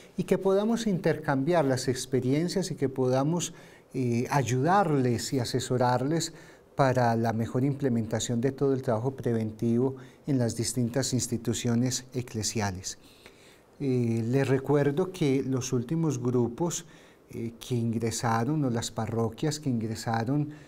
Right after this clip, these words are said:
después del segundo semestre al trabajo de la prevención, entonces hay unos videos formativos. Recuerden siempre, eh, mirar esos videos y quedar constancia de las formaciones de esos videos.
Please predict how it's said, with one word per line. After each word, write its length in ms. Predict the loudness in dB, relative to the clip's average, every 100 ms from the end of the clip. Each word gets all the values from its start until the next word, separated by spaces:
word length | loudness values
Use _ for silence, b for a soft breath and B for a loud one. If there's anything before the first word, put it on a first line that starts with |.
| B B -12
después 720 | -4 -2 0 -2 0 0 2
del 180 | 0 0
segundo 460 | -2 0 0 0
semestre 640 | 0 0 0 -2 -2 2 2
al 160 | 2
trabajo 380 | 0 0 0 0
de 100 | 0
la 160 | 0 0
prevención, 680 | 0 0 0 0 0 0 -4 B B B B
entonces 500 | -6 -2 -2 0 2
hay 140 | 2 4
unos 260 | 2 2
videos 380 | 2 2 2 0
formativos. 880 | 0 2 0 0 0 2 2 -2 -6 B B B -12
Recuerden 720 | -6 -6 0 0 2 2 0
siempre, 720 | 0 0 0 0 0 0 -2 -4 B B B -18
eh, 100 | -10
mirar 500 | -4 0 2 2 2
esos 340 | 0 0 -2 0
videos 480 | 0 2 2 -2 -4
y 40 |
quedar 520 | -4 -2 0 0 -4
constancia 760 | -4 -2 -2 -2 -2 0 -2 0
de 80 |
las 180 | 0 -2
formaciones 600 | -6 -4 -4 -4 -2 -2
de 80 | -2
esos 260 | -2 -4 -4
videos. 520 | -4 -4 -6 -10